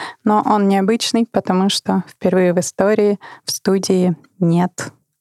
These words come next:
автора и постоянного ведущего Сергея Черепанова. Ради какой темы мы его выгнали отсюда, сейчас мы расскажем вам вместе с гостями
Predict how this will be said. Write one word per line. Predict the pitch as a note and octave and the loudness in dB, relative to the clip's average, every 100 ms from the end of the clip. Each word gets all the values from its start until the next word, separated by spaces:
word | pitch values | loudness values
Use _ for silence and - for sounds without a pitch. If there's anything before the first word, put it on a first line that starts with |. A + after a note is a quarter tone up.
| _ | _
автора | E3+ E3+ - F#3 F3+ | -2 -2 -2 0 0
и | F#3 E3+ | 0 -2
постоянного | - - E3 E3+ E3+ | -4 -2 0 2 2
ведущего | E3 E3+ F#3 - F3 E3+ | 0 0 0 0 0 0
Сергея | - F3+ F3 E3+ | -2 0 2 0
Черепанова. | - F3 F3+ F3+ F#3 E3 E3+ - _ - - - - - - - _ | 0 0 0 2 2 0 -2 -6 _ -10 -6 -6 -8 -8 -10 -12 _
Ради | G#3 B3+ B3+ B3 B3 A#3 | 0 2 2 2 0 0
какой | - B3 - B3 A#3 | -2 0 2 2 0
темы | - G3 G#3 A3 G#3 A3 | 0 2 2 2 2 0
мы | G#3+ G3 F#3 G3 A3+ | 2 2 2 0 0
его | G#3 F3+ F3 | 2 2 2
выгнали | F3 F#3+ F#3+ F#3+ F3+ | 2 0 2 0 2
отсюда, | F3+ - - G3 G#3 G#3 A3 A3 | 2 0 -4 -2 2 2 2 0
сейчас | - - - F3+ F#3+ - | -6 -10 -2 -2 -2 -2
мы | F#3 F#3 F#3+ F#3 _ - - - - | 0 2 0 -2 _ -8 -6 -6 -2
расскажем | - F#3 - F#3 F#3 F3+ | -2 -2 0 0 2 2
вам | E3+ F3 | 2 2
вместе | F3+ F3+ - F3+ | 2 0 0 -4
с | |
гостями | - F3+ - E3+ E3+ G#3 | -2 -4 -2 0 2 2